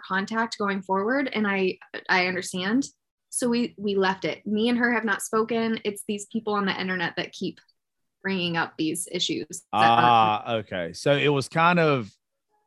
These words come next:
Speaker 2: so I have an understanding of it. It was kind of y'all were going to adopt the child without going, like, s-,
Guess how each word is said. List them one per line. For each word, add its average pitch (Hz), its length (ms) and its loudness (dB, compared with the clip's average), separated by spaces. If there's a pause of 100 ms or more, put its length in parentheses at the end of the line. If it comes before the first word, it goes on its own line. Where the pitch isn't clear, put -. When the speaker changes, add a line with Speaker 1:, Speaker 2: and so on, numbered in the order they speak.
(960)
Speaker 2:
so - 220 0
I 147 220 8
have 143 120 6
an 110 100 2
understanding 82 640 -6
of 76 140 -8
it. - 100 -14 (100)
It 120 60 -2
was 120 180 -4
kind 156 280 2
of 123 200 0
y'all 123 400 4
were 127 140 0
going 120 280 -2
to 120 160 -4
adopt 104 360 0
the 104 80 -6
child 107 420 2
without 98 260 -2
going, 95 580 -2 (1080)
like, 139 220 2
s-, - 120 -14